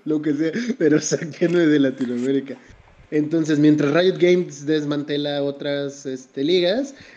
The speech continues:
le invierten todo su dinero a sacar un rework, que no es un rework, que es un campeón nuevo, pero la skin definitiva sí es nueva,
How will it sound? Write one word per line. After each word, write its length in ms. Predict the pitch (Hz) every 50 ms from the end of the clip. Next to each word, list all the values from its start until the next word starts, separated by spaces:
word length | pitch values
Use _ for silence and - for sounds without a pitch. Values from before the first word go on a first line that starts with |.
| - -
le 100 | 135 131
invierten 480 | 123 123 127 131 131 135 131 143 143
todo 220 | 139 143 139 151 151
su 140 | 147 170 170
dinero 420 | 175 175 175 175 170 180 190 185
a 80 | 180 160
sacar 580 | 147 190 - - 127 123 123 123 123 123 123
un 160 | 123 127 131
rework, 580 | 131 131 139 143 135 135 135 131 139 139 139 - - - - - - -
que 100 | - 113
no 100 | 110 110
es 120 | 107 -
un 80 | 131 139
rework, 340 | 143 139 131 131 135 135 - -
que 60 | 127
es 80 | -
un 60 | 127 120
campeón 300 | 131 127 127 135 131 127
nuevo, 240 | 147 147 143 - - - _ _ _ - _ _ _ _ _ _ _ _ _ _ _ -
pero 200 | 135 123 120 117
la 120 | 117 110
skin 240 | - - 135 131 135
definitiva 580 | 139 135 139 131 123 123 123 156 156 135 110
sí 220 | - - 135 131 107
es 100 | 90 85
nueva, 220 | 101 113 113 -